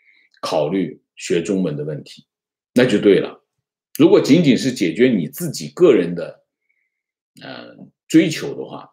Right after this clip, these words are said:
那就不对，你自己可以好好讲就好了啊。这就是我的看法啊。明谢，精神细腻萨格尔王，谢谢，啊，谢谢王老师最近对中共和对美国的分析非常精彩，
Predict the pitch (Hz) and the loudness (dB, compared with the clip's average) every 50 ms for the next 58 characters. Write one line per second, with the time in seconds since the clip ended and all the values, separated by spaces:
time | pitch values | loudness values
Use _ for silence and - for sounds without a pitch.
0 | _ _ _ - 117 101 - - 73 - - - 65 60 - _ _ _ _ 92 | _ _ _ -8 -8 -8 -8 -8 -12 -14 -16 -18 -20 -20 -20 _ _ _ _ -12
1 | 95 82 73 98 95 85 80 73 76 78 71 - - 71 - 78 78 - - - | -12 -12 -12 -12 -12 -12 -12 -14 -14 -16 -16 -18 -18 -18 -18 -18 -18 -18 -20 -20
2 | _ - - - - - - - _ _ _ _ _ _ _ _ - - - _ | _ -20 -20 -20 -20 -20 -20 -20 _ _ _ _ _ _ _ _ -20 -20 -20 _
3 | _ _ _ _ _ _ _ _ _ _ _ _ _ - - 117 90 95 90 82 | _ _ _ _ _ _ _ _ _ _ _ _ _ -6 -6 -6 -6 -8 -10 -12
4 | 78 69 64 - - - - 73 71 _ _ _ _ _ _ _ _ _ _ _ | -12 -14 -14 -16 -16 -18 -18 -20 -20 _ _ _ _ _ _ _ _ _ _ _
5 | _ _ _ _ _ _ _ _ _ _ _ _ _ _ _ _ _ _ _ _ | _ _ _ _ _ _ _ _ _ _ _ _ _ _ _ _ _ _ _ _
6 | _ 113 120 147 156 156 180 135 - - - - _ _ _ _ _ _ _ _ | _ 0 2 2 4 4 2 2 0 -2 -6 -14 _ _ _ _ _ _ _ _
7 | _ _ _ _ _ _ _ - 175 185 175 170 196 170 147 143 165 175 156 147 | _ _ _ _ _ _ _ 0 0 2 2 4 4 2 2 0 -2 -2 0 2
8 | 135 123 113 107 101 95 90 - 147 135 123 117 123 123 107 90 87 87 87 92 | 2 2 2 0 -2 -6 -6 -4 -2 -2 0 2 4 4 4 2 0 -4 -6 -8
9 | - - 139 127 139 131 - - - _ _ - 147 - - 185 156 127 143 131 | -6 -6 -6 -4 -4 -6 -6 -8 -12 _ _ -20 -12 -2 0 2 2 2 2 2
10 | 120 110 110 117 110 95 90 - 98 92 - - 123 120 135 127 113 113 131 120 | 2 2 0 0 -2 -4 -6 -8 -10 -6 -4 -4 -4 -2 -2 -4 -2 0 0 0
11 | 110 107 107 - 147 147 143 143 143 139 165 160 139 117 92 - - 110 107 113 | 0 0 0 0 0 0 0 -2 -2 0 0 0 0 0 -2 -2 0 2 4 2
12 | 110 110 - 147 131 120 113 113 107 101 90 85 82 - 104 110 110 110 110 - | 2 2 0 0 0 0 0 -2 -2 -4 -4 -6 -4 -4 -2 -2 0 -2 -2 -4
13 | 123 123 123 - 107 - - 143 135 127 107 101 101 110 113 110 - - 80 - | -6 -6 -6 -8 -8 -6 -4 -4 -4 -4 -6 -8 -8 -6 -8 -8 -8 -10 -16 -20
14 | _ | _